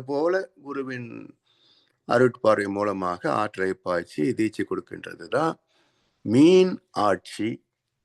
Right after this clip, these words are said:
அம்மன். மீன் ஆட்சி அம்மன்.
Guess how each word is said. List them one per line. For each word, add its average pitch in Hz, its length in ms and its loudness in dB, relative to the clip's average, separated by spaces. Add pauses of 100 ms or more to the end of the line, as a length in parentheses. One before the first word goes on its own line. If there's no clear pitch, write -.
அம்மன். 90 500 -2 (2000)
மீன் 104 300 6 (100)
ஆட்சி - 360 -2 (100)
அம்மன். 90 340 -6